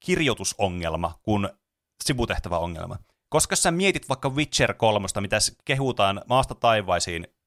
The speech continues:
sivutehtävien takia, niin siinäkin on semmosia samanlaisia. Mene paikkaan X, kato se paikka X,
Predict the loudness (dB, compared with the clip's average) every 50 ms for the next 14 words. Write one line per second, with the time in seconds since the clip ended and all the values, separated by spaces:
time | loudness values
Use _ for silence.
0 | _ _ _ -2 0 0 0 0 -2 -2 -6 -8 -10 -8 -8 -8 -8 -8 _ -6
1 | -6 -6 -6 -12 -14 -14 -18 _ _ _ _ _ _ _ _ _ _ _ _ _
2 | _ _ _ _ _ 0 0 2 2 2 0 2 2 2 2 2 2 2 4 4
3 | 4 4 4 2 2 2 2 2 2 2 2 4 4 4 4 4 4 2 2 2
4 | -2 -4 -6 -10 -12 _ _ _ _ _ _ _ _ _ _ -2 0 2 4 6
5 | 4 4 4 4 2 2 2 2 2 2 4 4 0 0 0 -2 -6 -6 -6 _
6 | -2 2 2 2 2 2 0 2 0 0 0 0 -2 0 0 0 0 -2 -6 -8